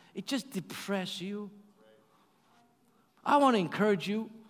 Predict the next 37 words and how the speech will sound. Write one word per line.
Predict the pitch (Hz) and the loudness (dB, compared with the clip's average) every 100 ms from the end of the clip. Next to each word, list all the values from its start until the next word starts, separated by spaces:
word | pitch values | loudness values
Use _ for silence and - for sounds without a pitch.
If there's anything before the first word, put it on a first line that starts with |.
| - - - | -20 -12 2
you | 262 | 4
know, | 226 220 | 6 4
stay | - 294 | 2 6
away | 269 277 | 6 6
from | 214 226 220 | 4 2 0
all | 240 269 | 2 2
the | 285 | 4
news, | 254 240 240 240 180 | 6 6 6 4 2
covid | - 262 240 | 2 2 4
nineteen, | 240 233 - 233 | 2 2 2 2
whatever. | 214 220 208 | 2 2 -2
I | - 262 | -4 0
know | 240 233 226 185 135 - - - - | 2 4 2 0 -4 -12 -20 -16 -2
your | 160 | 0
mind | 160 180 180 170 | 4 4 4 2
will | 147 | 0
be | 131 | -2
shaped | 127 - 190 185 185 | -2 -2 0 0 -2
accordingly | - 160 170 156 151 131 131 127 - - - _ _ _ _ | -8 -2 -2 -2 -4 -4 -6 -8 -12 -20 -20 _ _ _ _
and | 117 107 | -6 -6
that | 95 | -4
you'll | 113 | -6
find | 98 135 147 143 | -6 -4 -4 -2
yourself | 123 - 123 117 | -6 -6 -8 -8
having | 113 107 | -12 -8
more | 113 113 107 | -6 -4 -6
joy, | 120 123 117 | -4 -4 -4
especially | 139 - - - - 254 233 - 170 143 117 101 - - - | -4 -4 -6 -6 0 2 2 -4 -6 -4 -4 -8 -16 -16 -4
if | 139 | -4
you | 139 | -2
set | 120 196 160 - | -4 -2 -2 -2
your | 127 | -4
minds | 127 139 139 135 131 | 0 2 2 0 -2
to | 117 | -4
the | 113 | -6
things | 110 131 127 123 120 98 - | -8 -10 -6 -4 -4 -6 -14
above. | - 98 - 87 | -12 -10 -10 -10